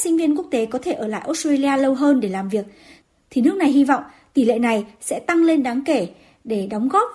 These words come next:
vào cái lực lượng lao động tại Australia. Thủ tướng Australia Anthony Albanese cho rằng là thị trường lao động tại nước này rất dễ bị tổn thương vì phụ thuộc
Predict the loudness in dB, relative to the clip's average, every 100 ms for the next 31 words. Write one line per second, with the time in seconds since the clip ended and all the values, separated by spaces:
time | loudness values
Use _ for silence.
0 | -8 -8 -6 -8 -4 -4 -4 -2 -2 -4
1 | -8 -6 -4 -2 0 2 2 -2 -8 _
2 | _ _ _ _ _ _ _ -6 -4 -2
3 | -2 -2 0 2 0 0 -2 0 0 2
4 | 0 0 0 0 -6 -16 _ -6 -2 -2
5 | -2 -6 -10 _ _ -4 -2 2 2 2
6 | 0 -2 -4 -4 -2 -2 0 0 -2 -6
7 | -8 -2 -2 -2 -2 -2 -4 0 0 0
8 | -2 -14 _ -2 -2 0 -2 2 0